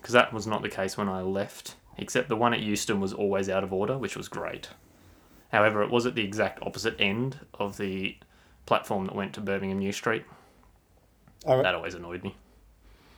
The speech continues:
Speaker 2: Birmingham New Street announced they had free toilets, and it was great. Um, right, <laughs> yeah, we get, we get completely distracted. What? So, I, I cannot guess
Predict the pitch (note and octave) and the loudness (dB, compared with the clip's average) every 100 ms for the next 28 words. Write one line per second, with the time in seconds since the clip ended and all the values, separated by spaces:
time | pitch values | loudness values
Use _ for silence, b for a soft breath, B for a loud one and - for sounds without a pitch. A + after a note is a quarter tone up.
0 | b B2+ A#2+ A2 A2 A2 - - F#2+ G2 | b 4 6 4 0 -2 -4 -4 -2 -4
1 | - G2 F#2+ F#2+ F#2+ F#2+ F#2+ - - - | -4 -6 -4 -6 -6 -4 -6 -6 -16 -12
2 | G#2 G2+ - - B B B - C3+ C3 | -8 -8 -10 -20 B B B 6 8 8
3 | C3 C3+ - - _ E3+ C#3 D#3+ - F#3+ | 6 -2 -10 -20 _ 6 8 6 8 10
4 | G3 F3 F3 G3+ E3+ D#3 C#3 - D3+ B2+ | 10 8 6 6 6 4 2 2 -4 -4
5 | A2+ - - G#2+ - b b b b - | -6 -8 -8 -8 -10 b b b b 6
6 | D#3+ - - _ - - C#3+ C3 - - | 8 6 -8 _ -4 6 8 8 6 -8
7 | _ _ _ - C3 B2+ - - - C3+ | _ _ _ -6 -6 -6 -16 -20 0 2
8 | C3+ - D#3 D3 - - C3+ B2 C#3 B2 | 2 6 8 8 4 -6 -2 6 6 6
9 | - - | -2 -8